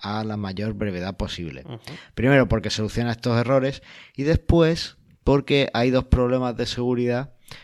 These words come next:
Speaker 1: que, que se corrigen, ¿vale? Son, son problemas chiquititos, pero, eh, interesantes de tener en cuenta. Por un lado, eh, en, en PrestaShop tenemos una zona donde podemos añadir enlaces rápidos, ¿vale? Hay gente que no la conoce,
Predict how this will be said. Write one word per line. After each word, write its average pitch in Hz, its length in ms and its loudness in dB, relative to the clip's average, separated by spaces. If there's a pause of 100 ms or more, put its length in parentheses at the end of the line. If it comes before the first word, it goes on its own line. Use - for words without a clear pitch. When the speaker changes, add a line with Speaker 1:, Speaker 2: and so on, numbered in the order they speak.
(120)
Speaker 1:
que, 95 500 -4
que 101 100 -8
se 98 200 -8
corrigen, 76 580 -16 (240)
¿vale? 117 280 -12 (580)
Son, 143 380 -2 (140)
son 117 320 -6
problemas 113 440 -2
chiquititos, - 640 -12 (160)
pero, 123 500 0
eh, - 500 -12
interesantes 87 680 -10
de 80 120 -10
tener 71 220 -14
en 69 80 -14
cuenta. 62 320 -18
Por - 160 -2
un 113 140 2
lado, 143 400 2 (460)
eh, 90 880 -12
en, 95 280 -8
en 95 320 -8
PrestaShop 117 540 -2
tenemos 120 340 0
una 113 180 -4
zona 135 400 -4
donde 104 280 -4
podemos 101 300 -2
añadir 110 300 -2
enlaces 92 440 -6
rápidos, 76 360 -10
¿vale? 101 220 -10
Hay 104 140 -6
gente 127 240 -6
que 120 40 -4
no 117 60 -4
la 113 100 -2
conoce, 117 440 -8